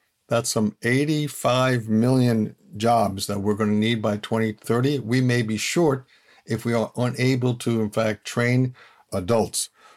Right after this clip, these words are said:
Universities have an obligation to embed A I much more within their curriculum,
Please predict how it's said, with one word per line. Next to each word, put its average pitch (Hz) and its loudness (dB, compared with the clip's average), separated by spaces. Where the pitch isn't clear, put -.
Universities 123 0
have 110 0
an 113 2
obligation 110 0
to 113 0
embed 110 0
A 113 0
I 107 2
much 120 0
more 120 0
within 107 -2
their 101 -2
curriculum, 139 -2